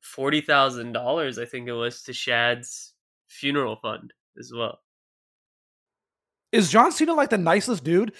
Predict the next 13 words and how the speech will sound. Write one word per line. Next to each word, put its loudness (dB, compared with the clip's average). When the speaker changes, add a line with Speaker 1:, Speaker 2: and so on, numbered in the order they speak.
Speaker 2:
'Cause 2
when 4
you 4
factor 0
in, 0
like, 0
all 4
his 2
Make-A-Wish 0
stuff -2
that -2
he -6
does? -4